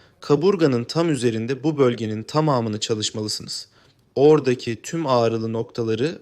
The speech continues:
ortadan kaldırmalısınız. Bu işlem yaklaşık iki üç gününüzü alacak ve sonra zaten doğrudan kaburganın altına, tam buraya etki etmeye başlayacaksınız.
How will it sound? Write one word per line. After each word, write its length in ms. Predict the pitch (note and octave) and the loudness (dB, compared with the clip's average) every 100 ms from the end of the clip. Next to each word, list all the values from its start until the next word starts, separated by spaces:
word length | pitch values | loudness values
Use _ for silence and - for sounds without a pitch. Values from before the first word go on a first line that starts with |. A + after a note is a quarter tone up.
| - | 2
ortadan 520 | A#2+ - A2+ B2+ D3+ | 4 4 -2 -4 -4
kaldırmalısınız. 960 | B2 A2 G#2+ G#2+ G#2+ G#2+ - - - - _ _ _ _ - | -2 -2 -2 -4 -4 -4 -8 -10 -12 -14 _ _ _ _ -6
Bu 140 | C3 | -2
işlem 440 | C3 - A#2+ A#2 A#2 | 0 0 2 0 4
yaklaşık 540 | B2 B2 C3 - C#3+ - | 2 2 -2 -2 -4 -6
iki 240 | B2 - E3+ | -10 -4 -2
üç 200 | D#3+ - | -2 -4
gününüzü 420 | A#2 A2 G#2+ A#2 | -4 -4 0 2
alacak 540 | G#2+ G#2 A2+ C#3+ - - _ G#2+ | 2 0 0 0 -4 -18 _ 0
ve 180 | A2 | 0
sonra 640 | G#2+ - D#3 E3+ D#3+ F3 F3+ - | 0 -2 0 2 2 2 -2 -12
zaten 640 | G#2+ A2+ B2 D3+ A#2+ F2 - - - _ _ _ _ _ _ _ _ _ _ _ _ | -2 2 4 4 -2 -8 -10 -20 -20 _ _ _ _ _ _ _ _ _ _ _ _
doğrudan 360 | B2 B2+ A2 G#2+ | 6 6 4 2
kaburganın 440 | - B2+ A#2 A2 | 2 2 2 2
altına, 340 | G#2+ - A2 - | -2 -4 -8 -8
tam 220 | - D#3+ C#3+ | -4 -2 2
buraya 180 | A#2+ | 2
etki 260 | G#2+ G#2+ A#2+ | 2 -2 -4
etmeye 200 | A2+ A#2 | 0 0
başlayacaksınız. 680 | G#2+ - B2 G#2+ - - | 0 -2 -2 -4 -6 -10